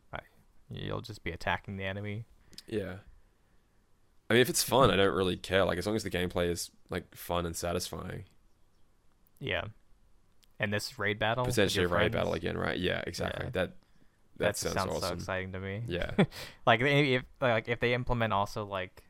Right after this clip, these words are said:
Speaker 1: the, the raiding remotely, you know, like Pokemon Go, like, me and you, Whale, joining
Speaker 2: <laughs>
Speaker 1: a, a gym, like, just, I don't know, the idea of that just is so cool to me. Like, I don't know, man.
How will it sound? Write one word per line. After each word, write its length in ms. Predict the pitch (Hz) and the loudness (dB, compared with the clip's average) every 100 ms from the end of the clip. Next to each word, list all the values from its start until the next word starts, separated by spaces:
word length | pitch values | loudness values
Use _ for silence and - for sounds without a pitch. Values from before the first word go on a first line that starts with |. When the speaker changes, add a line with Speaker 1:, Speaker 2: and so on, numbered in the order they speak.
| - 117 | -20 -10
Speaker 1:
the, 320 | 92 82 - - - _ _ _ _ | -8 -6 -10 -14 -20 _ _ _ _
the 180 | 120 98 | -10 -10
raiding 720 | 92 92 95 98 95 95 104 - | -8 -8 -6 -6 -8 -10 -12 -10
remotely, 640 | 104 92 90 120 110 113 117 - - - - - - | -8 -6 -6 -4 -4 -4 -6 -16 -20 -20 -20 -20 -12
you 100 | 95 | -6
know, 120 | 92 | -4
like 140 | 87 - - | -4 -8 -10
Pokemon 320 | 104 98 95 | -12 -8 -6
Go, 140 | 92 95 | -6 -6
like, 180 | 92 101 | -8 -8
me 180 | 95 | -10
and 140 | 90 90 | -10 -10
you, 160 | 92 92 92 | -10 -10 -6
Whale, 240 | 92 95 | -4 -4
joining 520 | 101 101 95 95 98 - _ - | -6 -8 -8 -8 -12 -16 _ -8
Speaker 2:
<laughs> 800 | - - 117 - - - 95 - | -6 -4 -6 -6 -10 -10 -14 -8
Speaker 1:
a, 100 | 101 | -6
a 40 | 95 | -6
gym, 380 | 101 101 104 113 | -6 -4 -4 -4
like, 300 | 92 92 - - | -4 -6 -14 -20
just, 140 | - - | -20 -20
I 60 | - - | -12 -4
don't 80 | 104 | -2
know, 100 | 92 | 0
the 140 | 107 | 2
idea 280 | 110 117 127 | 0 2 0
of 100 | 110 | 2
that 260 | 101 113 | 2 2
just 240 | 117 101 - | -2 -10 -12
is 260 | 87 - - _ - _ - | -14 -16 -20 _ -20 _ -18
so 300 | - 151 131 | -2 2 2
cool 300 | - 120 110 | 2 2 2
to 60 | 85 | -4
me. 160 | 90 123 - | -12 -14 -14
Like, 180 | - - | -14 -6
I 60 | 101 | -4
don't 100 | 92 | -4
know, 80 | 85 | -6
man. 260 | 90 110 | -6 -8